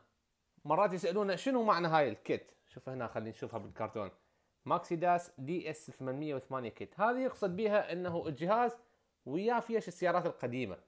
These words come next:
يعني عندكم هذا نفس الماكسيداس، بس شنو؟ هذا وياه فيش السيارات القديمة، البي ام، المرسيدس، السيارات اللي خلينا نقول التسعينات اللي جو موديل ألفين. فمن الناحية البرمجية الجهازين واحد ما يفرق عن الثاني أي شيء، اثنينهم تحديث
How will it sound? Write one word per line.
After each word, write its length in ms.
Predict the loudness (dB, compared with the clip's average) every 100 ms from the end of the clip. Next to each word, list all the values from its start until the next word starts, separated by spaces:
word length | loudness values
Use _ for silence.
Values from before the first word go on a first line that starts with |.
| _ _ _ _
يعني 180 | -6 -4
عندكم 180 | -2 2
هذا 140 | 2
نفس 200 | 2 0
الماكسيداس، 540 | 0 0 0 0 0 0
بس 100 | -2
شنو؟ 340 | 0 0 -2 -6 _ _ _ 0
هذا 200 | 4 4
وياه 200 | 2 0
فيش 220 | 0 -4
السيارات 340 | 2 4 4
القديمة، 480 | 4 0 0 0 0
البي 320 | 0 0 0
ام، 100 | 0
المرسيدس، 480 | 0 0 0 0 -6
السيارات 380 | -2 2 2 2
اللي 180 | -2 -2
خلينا 260 | -2 -2 0
نقول 120 | -2
التسعينات 680 | -4 -8 -4 -2 0 -2
اللي 160 | -4 -2
جو 200 | 2 2
موديل 260 | 2 -2 -2
ألفين. 340 | -4 -6 -8 -10 _ _ _ _ _ -6
فمن 200 | -2 0
الناحية 440 | 2 2 2 4
البرمجية 760 | 4 4 4 2 2 0 -2 -4 -12
الجهازين 640 | -8 -2 2 4 4 0 2
واحد 320 | 2 2 0
ما 160 | -2 -4
يفرق 300 | -4 -6 -4
عن 140 | -4
الثاني 360 | 0 0 2 0
أي 100 | -4
شيء، 180 | -8
اثنينهم 420 | -10 -8 -6 -6 -6
تحديث 480 | -10 -8 -4 -4